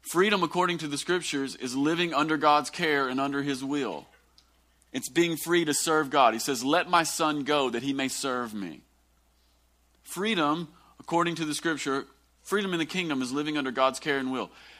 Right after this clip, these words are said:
And this is, this is really great news, because when we begin to allow God to be the leader, when we begin to pe-,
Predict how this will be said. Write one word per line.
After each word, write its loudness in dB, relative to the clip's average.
And 0
this 0
is, -2
this -2
is -4
really 2
great 0
news, -2
because 2
when 0
we -2
begin -2
to 0
allow 6
God 6
to -2
be 2
the 0
leader, -2
when -2
we 2
begin -2
to -2
pe-, -6